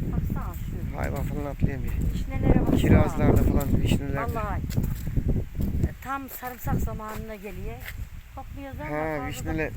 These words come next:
Speaker 1: toplayamıyoruz.
Speaker 2: Doğru, doğru. Sarımsak
Speaker 1: Burası
Speaker 2: zamanında
Speaker 1: bizim
Speaker 2: geliyor.
Speaker 1: bu vişnelerimiz,
Speaker 2: Ya.
Speaker 1: teriklerimiz. Çok.
Speaker 2: Şunlara baksana, dallarını
Speaker 1: Ben
Speaker 2: neyle
Speaker 1: işte
Speaker 2: sallanıyor.
Speaker 1: Fatih, ağacı çok seviyorum bak.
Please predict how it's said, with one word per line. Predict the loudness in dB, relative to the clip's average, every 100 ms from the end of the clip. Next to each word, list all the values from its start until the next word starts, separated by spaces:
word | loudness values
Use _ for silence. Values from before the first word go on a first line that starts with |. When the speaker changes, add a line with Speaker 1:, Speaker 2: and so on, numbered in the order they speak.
| -8
Speaker 1:
toplayamıyoruz. | -8 -8 -8 -6 -4
Speaker 2:
Doğru, | -2
doğru. | 0 0 0 0 -2 2 4 6 4 4 2 4 2
Sarımsak | 2 -2 -4
Speaker 1:
Burası | -4 -4
Speaker 2:
zamanında | -2 0
Speaker 1:
bizim | 0 0
Speaker 2:
geliyor. | 0 -2
Speaker 1:
bu |
vişnelerimiz, | -4 -6 -6 -4 -4 -6 -6 -4
Speaker 2:
Ya. |
Speaker 1:
teriklerimiz. | -2 -4 -6 -8 -8 -10 -12 -14 -16 -18 -20 -18 -18 -18 -18 -20 -18
Çok. | -18 -14 -12 -10 -8 -8 -8 -10 -12 -8 -6
Speaker 2:
Şunlara | -4 -4
baksana, | -6 -8 -12 -10
dallarını | -8 -8 -10 -10
Speaker 1:
Ben | -8
Speaker 2:
neyle | -8
Speaker 1:
işte | -10 -12
Speaker 2:
sallanıyor. | -12 -10
Speaker 1:
Fatih, | -10 -10 -10 -8
ağacı | -6 -6 -6
çok | -12 -10 -8
seviyorum | -6 -6
bak. | -8